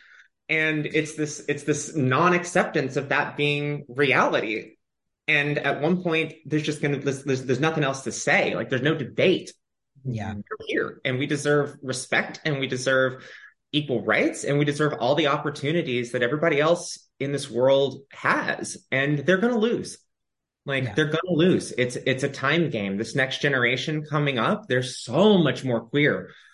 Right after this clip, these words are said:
Speaker 1: And our population is growing in a way because of, you know, us all coming out and being visible and seeing examples of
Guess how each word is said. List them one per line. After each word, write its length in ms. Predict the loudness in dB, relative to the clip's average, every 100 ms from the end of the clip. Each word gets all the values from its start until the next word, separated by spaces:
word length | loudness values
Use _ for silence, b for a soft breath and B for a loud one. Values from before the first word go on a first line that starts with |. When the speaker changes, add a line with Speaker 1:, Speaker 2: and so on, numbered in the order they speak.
| B _ _ 0
Speaker 1:
And 500 | 2 2 2 -2 -2
our 160 | 0 0
population 760 | 2 0 2 0 0 -2 -6 -6 -6
is 320 | -4 -4 -8
growing 720 | -6 0 2 4 2 -2 -4
in 80 | -2
a 100 | 0
way 540 | 2 2 2 0 -8 -8
because 840 | -6 -6 -4 2 2 0 -8 -12 _ 0
of, 400 | 2 2 -4 -14 _
you 120 | -4 0
know, 220 | 0 -2
us 180 | -2 0
all 200 | 2 2
coming 360 | 2 2 4 4
out 340 | 4 2 -4 -4
and 440 | 0 0 0 -6 -4
being 340 | 0 2 4
visible 400 | 4 2 2 2
and 200 | 2 0
seeing 440 | -4 2 4 4 4
examples 840 | 0 -2 -2 -2 0 0 0 -2
of 380 | -6 0 0 0